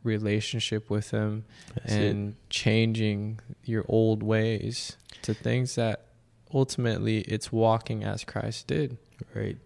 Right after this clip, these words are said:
Speaker 2: Be-,
Speaker 1: Mm-hmm.
Speaker 2: because, uh, I think that's a huge thing in this culture,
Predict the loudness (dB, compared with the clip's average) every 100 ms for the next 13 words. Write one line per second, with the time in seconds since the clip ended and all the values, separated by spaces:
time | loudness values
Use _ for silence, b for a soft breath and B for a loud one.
0 | -16 -8 -4 -2 -2 -4 -4 -2 4 4
1 | 4 2 2 4 2 0 0 0 2 2
2 | 4 4 2 0 -2 -2 0 2 2 2
3 | 0 2 0 -2 0 2 2 0 0 0
4 | -2